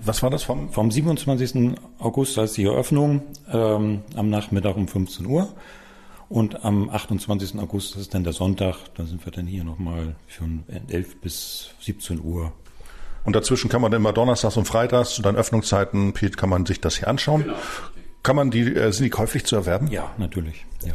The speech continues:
Speaker 1: Wo liegen die vom Preis her? Wie, wie legt man so einen Preis überhaupt fest? Weil ich sag mal, du hast mir da gerade gezeigt, San
Speaker 2: Ja.
Speaker 1: Diego,
Speaker 2: Ja.
Speaker 1: da, da warst du ja bestimmt.
Speaker 2: Ja.
Speaker 1: Wie, wie lange warst du jetzt an
Speaker 2: Ja.
Speaker 1: San Diego?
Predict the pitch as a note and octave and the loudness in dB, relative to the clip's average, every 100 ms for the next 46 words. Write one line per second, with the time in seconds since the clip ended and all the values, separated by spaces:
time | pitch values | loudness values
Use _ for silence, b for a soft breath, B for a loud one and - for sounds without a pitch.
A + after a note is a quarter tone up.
0 | - G#2 G2+ A2 G#2 - F2 - - A2 | 0 2 4 4 4 2 0 2 2 2
1 | - G2 G#2+ A2+ B2+ A#2+ G#2 G#2 - A2 | 2 2 2 4 2 2 2 2 2 2
2 | G#2 F2+ - C#3 G#2 - F#2+ G2+ G#2 A2 | 2 0 2 2 2 0 0 2 2 2
3 | F#2 G#2 A2 G2 G#2 G2+ G2 F2 - G#2+ | 4 4 4 4 4 4 4 2 2 2
4 | F#2+ G2+ F#2+ G#2 A#2+ C3+ C#3 B B A2+ | 2 2 2 2 4 4 2 B B -2
5 | A#2+ G#2 G#2 A2+ A#2 G#2+ G#2 A2+ - F#2+ | 0 2 2 2 2 2 4 2 2 0
6 | F#2+ A#2+ G#2+ A#2 A2 A2 A#2 A#2+ F#2+ A#2+ | 0 2 2 2 2 2 4 2 2 0
7 | C#3 - A2 G#2+ G#2+ F#2 G#2 C#3+ | 0 0 0 2 0 2 2 2